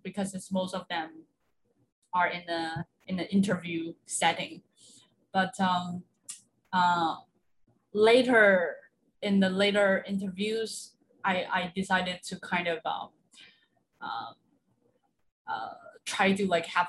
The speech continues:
different practice. So I would say, uh, I would say, like, I, I would, um, have more practice or more materials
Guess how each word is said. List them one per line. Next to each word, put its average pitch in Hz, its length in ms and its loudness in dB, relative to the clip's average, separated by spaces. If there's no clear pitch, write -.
different 196 280 0
practice. 233 720 2
So 180 540 -2
I 196 100 4
would 196 200 2
say, 185 420 -4
uh, 185 220 0
I 190 60 6
would 190 120 0
say, 190 200 0
like, 175 240 0
I, 196 100 0
I 196 260 0
would, 190 280 -2
um, 165 340 0
have 196 260 0
more 202 260 4
practice 190 880 -4
or 170 400 2
more 196 200 2
materials 180 1000 -2